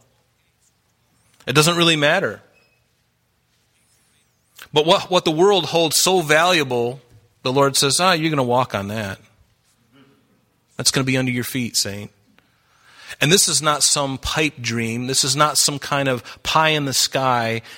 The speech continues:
Folks, do you understand? And I wanna encourage you not to look at these things as if it's some kind of story. No, this is the Word of God. In fact, we're gonna see next week as we end this book,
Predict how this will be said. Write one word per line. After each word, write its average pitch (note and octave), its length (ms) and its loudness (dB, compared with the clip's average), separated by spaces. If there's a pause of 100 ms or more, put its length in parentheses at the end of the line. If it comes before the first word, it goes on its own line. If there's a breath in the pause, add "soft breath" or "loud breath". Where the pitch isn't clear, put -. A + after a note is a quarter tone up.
(240 loud breath)
Folks, D#3+ 300 2
do E3+ 60 -2
you F3 80 4
understand? D3 520 0
And D#3 60 4
I D#3 40 4
wanna F#3+ 200 2
encourage D3+ 460 0
you A#2+ 160 -2
not C#3+ 220 0
to D#3 60 -2
look D#3+ 260 0
at - 140 -6
these C3 300 0
things B2 600 -4 (260 loud breath)
as B2+ 180 2
if D3+ 120 0
it's - 180 0
some F3 160 0
kind D3+ 360 0
of B2+ 320 -4 (1000 loud breath)
story. G#2+ 840 -2 (1700)
No, C3 300 2
this B2 260 0
is - 440 -4 (720 soft breath)
the B2 80 -2
Word D3 180 6
of B2 140 -2
God. A2+ 480 0 (920 soft breath)
In C3 60 -6
fact, E3 480 0
we're D3 100 -4
gonna D3+ 140 -2
see F3 320 2
next D3+ 300 -2
week F3 240 0
as C3 100 2
we C#3 160 -4
end E3+ 240 2
this C3 160 0
book, A#2 480 -2